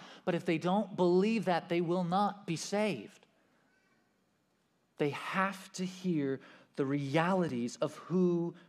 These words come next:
Christ is. If you take away these confusing parts, these offensive parts, you have no gospel. And Jesus is not afraid of them, of these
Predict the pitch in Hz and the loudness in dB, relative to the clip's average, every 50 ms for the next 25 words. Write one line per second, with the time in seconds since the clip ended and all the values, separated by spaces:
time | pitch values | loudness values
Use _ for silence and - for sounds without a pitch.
0 | _ _ - - - 175 160 151 147 143 135 - - - - _ _ _ _ _ | _ _ -14 -6 -2 0 0 0 0 -4 -8 -10 -12 -14 -16 _ _ _ _ _
1 | _ _ _ - 170 160 143 123 104 90 80 - - - - - _ _ _ _ | _ _ _ -2 0 0 0 0 -2 -6 -8 -12 -12 -12 -12 -14 _ _ _ _
2 | _ _ _ _ _ _ _ _ _ _ _ _ _ _ _ _ _ _ _ _ | _ _ _ _ _ _ _ _ _ _ _ _ _ _ _ _ _ _ _ _
3 | _ _ _ _ _ _ _ _ _ _ _ _ _ _ _ _ _ _ _ - | _ _ _ _ _ _ _ _ _ _ _ _ _ _ _ _ _ _ _ -14
4 | - - - 131 120 - - - - 156 190 196 190 190 - - 165 160 156 151 | -14 -12 -12 -12 -12 -12 -12 -10 -4 -2 0 0 -2 -2 -8 -8 -6 -6 -6 -4
5 | 151 160 165 165 147 147 147 - - - - 139 131 - - 147 147 127 135 127 | -4 -4 -4 -4 -4 -4 -6 -6 -8 -12 -12 -12 -12 -8 -6 -6 -6 -4 -4 -4
6 | 123 120 - - 143 123 139 - - - 151 147 - - 135 - - 151 143 131 | -4 -4 -4 -4 -8 -8 -8 -8 -4 -4 -4 -4 -4 -8 -8 -6 -2 -2 -2 -2
7 | - - - - - - - - _ - 139 123 113 - - - 165 160 151 147 | -4 -8 -16 -16 -20 -20 -20 -18 _ -10 -10 -8 -8 -10 -8 -4 -2 -2 -2 -2
8 | 135 131 131 127 120 107 123 107 101 - - - - - - - _ _ _ _ | -4 -4 -6 -4 -4 -4 -4 -6 -6 -8 -12 -14 -14 -16 -18 -20 _ _ _ _
9 | _ _ _ _ _ _ _ _ _ _ _ _ _ _ _ _ _ _ _ _ | _ _ _ _ _ _ _ _ _ _ _ _ _ _ _ _ _ _ _ _
10 | _ _ _ _ _ _ _ _ _ _ _ _ _ _ _ _ _ _ _ _ | _ _ _ _ _ _ _ _ _ _ _ _ _ _ _ _ _ _ _ _
11 | _ _ _ _ _ _ _ - - 117 113 107 - 147 156 147 151 151 131 131 | _ _ _ _ _ _ _ -12 -8 -8 -8 -6 -6 -8 -8 -6 -8 -10 -10 -10
12 | 135 - 131 127 120 117 - - - - - - 135 127 120 - - - - - | -12 -10 -6 -6 -6 -6 -8 -12 -18 -16 -10 -6 -4 -4 -4 -6 -10 -14 -20 -20
13 | - - - _ _ _ _ _ _ - - 113 - 117 104 - | -20 -20 -20 _ _ _ _ _ _ -14 -12 -6 -6 -6 -6 -6